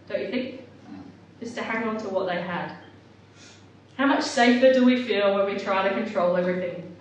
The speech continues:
We hang on to the stuff at the expense of what could be much, much more. And I think often it's easy for us, easier for us to hold tight than to let go and see what God can do. And the second one is what was little in the hands of the people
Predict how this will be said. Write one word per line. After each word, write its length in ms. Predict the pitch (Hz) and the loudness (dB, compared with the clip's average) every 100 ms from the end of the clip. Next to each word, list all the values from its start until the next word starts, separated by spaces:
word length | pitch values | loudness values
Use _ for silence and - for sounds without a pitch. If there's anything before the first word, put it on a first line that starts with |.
| 208 | -8
We 100 | 214 | -2
hang 200 | 233 254 | 2 4
on 180 | 247 247 | 4 4
to 100 | 240 | 0
the 120 | 214 | -2
stuff 540 | - 214 214 214 - - - - - - | -4 2 2 2 -4 -14 -18 -16 -18 -6
at 160 | 185 202 | 0 0
the 80 | 214 | 0
expense 500 | 208 - 208 208 214 | -4 -4 -4 -4 -6
of 120 | 208 | -2
what 160 | 196 - | -2 -2
could 100 | 214 | -4
be 100 | 202 | -4
much, 300 | 185 185 190 | -4 -4 -6
much 240 | 180 - | -8 -8
more. 300 | 175 170 170 - - | -8 -8 -10 -14 -10
And 80 | 196 | -4
I 100 | 208 | 0
think 220 | 262 254 | 2 2
often 280 | 202 202 220 | 2 0 0
it's 220 | 214 - | 0 -2
easy 540 | 190 226 226 240 240 240 | -2 -2 2 4 4 2
for 120 | 208 | 2
us, 440 | 208 202 - - - - | 2 0 -6 -12 -18 -12
easier 480 | 220 233 220 208 208 | -4 -2 0 0 0
for 100 | 208 | 0
us 200 | 208 196 | -2 -2
to 60 | 190 | -4
hold 300 | 185 185 185 | -4 -2 -2
tight 360 | 185 170 - - - - | -2 -2 -2 -6 -12 -4
than 140 | 190 | -2
to 100 | 190 | -2
let 240 | 185 185 185 | -2 -2 -2
go 140 | 180 | -2
and 100 | 180 | -2
see 160 | 180 180 | -4 -4
what 160 | 170 | -4
God 240 | 170 170 170 | -4 -8 -10
can 120 | 175 | -12
do. 320 | 170 160 160 - - - - - - - | -10 -10 -12 -16 -20 -20 -20 -20 -16 -2
And 120 | 233 | 4
the 80 | 254 | 6
second 320 | 269 285 294 | 6 4 4
one 260 | 254 233 240 | 6 6 4
is 180 | 226 | 2
what 140 | 226 214 | 0 2
was 180 | 233 220 | 2 2
little 300 | 247 277 262 | 4 8 8
in 120 | 226 | 6
the 60 | |
hands 280 | 196 185 185 | 4 -2 -2
of 80 | 180 | -4
the 80 | 175 | -4
people 480 | 175 170 170 196 | -6 -6 -8 -10